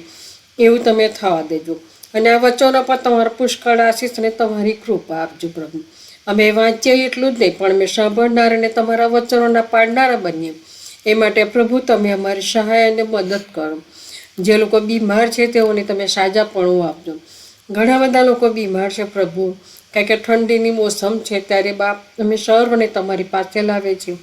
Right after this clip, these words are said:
કે કેકને તમારો નિરોગી ઘાયલ તંદુરસ્ત હાથનો સ્પર્શ કરો અને સાજાપણું આપો.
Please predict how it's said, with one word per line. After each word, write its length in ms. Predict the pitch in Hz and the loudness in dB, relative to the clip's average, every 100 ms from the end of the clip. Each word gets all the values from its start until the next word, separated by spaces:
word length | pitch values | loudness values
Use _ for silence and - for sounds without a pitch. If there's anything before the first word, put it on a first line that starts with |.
| - - - - - | -18 -20 -20 -18 -2
કે 140 | 262 | -2
કેકને 480 | 262 - 254 254 254 | -2 2 2 4 2
તમારો 340 | 254 240 233 | 2 2 4
નિરોગી 500 | 240 233 226 220 208 | 4 4 4 2 0
ઘાયલ 340 | 220 214 208 208 | -4 -2 0 -2
તંદુરસ્ત 640 | 208 214 202 202 202 - | 0 -2 -2 -4 -6 -6
હાથનો 320 | 196 196 196 196 | -6 -6 -6 -6
સ્પર્શ 520 | - - 180 196 - | -6 -4 -2 -2 -4
કરો 280 | 202 190 180 180 - - - - _ - | -4 -2 -2 -4 -12 -20 -20 -20 _ -6
અને 180 | 233 247 | 2 2
સાજાપણું 800 | 247 214 190 202 202 185 185 185 | 4 2 2 0 2 0 2 -2
આપો. 280 | 180 180 | -4 -6